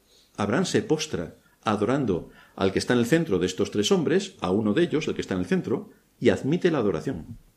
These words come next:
Por eso empieza el texto diciendo que Jehová se apareció a Abraham en el encinar de Manre. Y dijo Abraham, "Señor, si he hallado gracia ante tus ojos, te ruego que no pases de tu siervo." La conversación que viene a continuación nos muestra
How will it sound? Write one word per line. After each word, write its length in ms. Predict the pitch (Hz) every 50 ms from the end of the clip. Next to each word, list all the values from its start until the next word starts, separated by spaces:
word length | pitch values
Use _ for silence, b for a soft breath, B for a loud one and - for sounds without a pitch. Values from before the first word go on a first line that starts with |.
| _ _ _ _ _ _ _ _ _ _ _ _ -
Por 140 | 98 98 101
eso 100 | - 131
empieza 240 | 110 104 107 104 110
el 80 | 95
texto 240 | 117 110 - - 147
diciendo 460 | 117 95 - 120 104 104 98 87 78 B B B B B B B B
que 100 | - 98
Jehová 420 | 90 - 87 82 98 117 160 - -
se 120 | - - 98
apareció 680 | 87 87 87 87 85 - 117 131 151 - - - - _ -
a 100 | 90 87
Abraham 440 | 85 92 95 120 180 220 240 - - - -
en 100 | - 104
el 120 | 98 92 90
encinar 400 | 87 - - 95 92 120 135 127
de 80 | 98
Manre. 400 | 107 156 160 - - 78 - - _ _ _ _ _ _ - - B B B B B B B B B B B
Y 100 | - 120
dijo 420 | 120 143 147 151 - 131 127 127 127 -
Abraham, 300 | 113 107 110 110 107 104
"Señor, 300 | - 113 113 135 135 135
si 160 | - 117 113
he 120 | 120 135
hallado 560 | 127 123 127 131 123 120 120 120 120 - - -
gracia 320 | 123 131 160 160 - 135
ante 180 | 117 104 110 98
tus 200 | - 101 - -
ojos, 340 | 170 - 185 165 - - -
te 100 | 135 113
ruego 500 | - 107 120 147 156 131 113 107 104 104
que 80 | 113
no 180 | 110 120 117 -
pases 340 | 139 143 - - 135 113 -
de 100 | 123 -
tu 120 | - 113
siervo." 520 | - - 120 123 117 95 - 87 78 - - - _ _ _ _ _ b b b b b b b b b b b b
La 140 | b 107 107
conversación 480 | 113 110 107 - - 127 110 180 202 190
que 100 | 175 165
viene 160 | 180 175 160
a 60 | -
continuación 500 | 147 131 127 131 123 113 117 185 175 165
nos 160 | 139 120 -
muestra 400 | 139 135 131 - 101 90 85 -